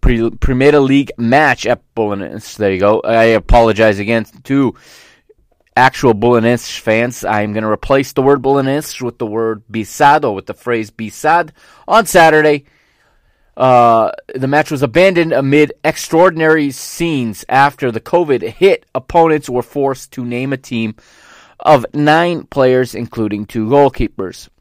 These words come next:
The league said on Sunday it would start a disciplinary process to investigate if the match complied with health rules.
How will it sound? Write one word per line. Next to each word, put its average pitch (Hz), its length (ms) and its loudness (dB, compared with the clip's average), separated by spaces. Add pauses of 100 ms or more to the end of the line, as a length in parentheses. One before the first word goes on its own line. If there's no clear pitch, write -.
(200)
The 120 160 0
league 147 260 2
said 160 220 4
on 151 160 4
Sunday 156 420 2
it 139 40 4
would 135 120 -2
start 156 300 4
a 127 40 2
disciplinary 156 1160 0 (640)
process 160 480 2
to 143 120 -2
investigate 131 540 2
if 127 140 -4
the 127 80 0
match 160 520 0 (720)
complied 131 580 4
with 117 200 0
health 120 480 0
rules. 139 600 -2